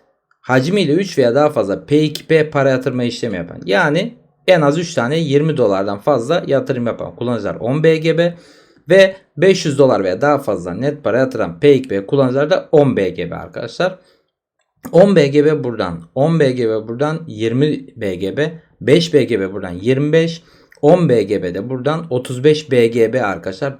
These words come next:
B G B'nin fiyatı sıfır nokta elli üç dolar şu an için. Biz B G B'nin fiyatı sıfır nokta elli üç dolar arkadaşlar. Biz buradan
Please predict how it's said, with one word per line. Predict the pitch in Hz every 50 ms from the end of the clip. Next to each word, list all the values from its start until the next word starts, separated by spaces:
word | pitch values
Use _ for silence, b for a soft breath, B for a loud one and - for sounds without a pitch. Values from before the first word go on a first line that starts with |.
| _ _ _ _ -
B | - 123 151 165
G | 165 175 170 165 147
B'nin | 151 143 135 127 113
fiyatı | - - 143 151 139 127 127 151
sıfır | 151 - - 143 - - 113 104
nokta | 104 98 98 - - 147
elli | - - 113 113 107 107 120
üç | 117 120 -
dolar | 101 98 110 123 127
şu | 123 - - - 110
an | 110 110 107 95 87
için. | 85 - - 139 143 139 131
Biz | 143 151 143 127 120 - - - - _ -
B | 135 151 156
G | 160 160
B'nin | 147 139 127 131
fiyatı | - 139 135 135 151 151
sıfır | - - 143 127 135 123
nokta | 120 113 113 - 127 120
elli | - 117 110 107 110 117
üç | 117 110 - -
dolar | 98 90 90 90
arkadaşlar. | 92 90 90 87 92 92 - - 127 123 123 131
Biz | 147 165 143 123 120 127
buradan | 143 143 131 - 107 101 95 110 117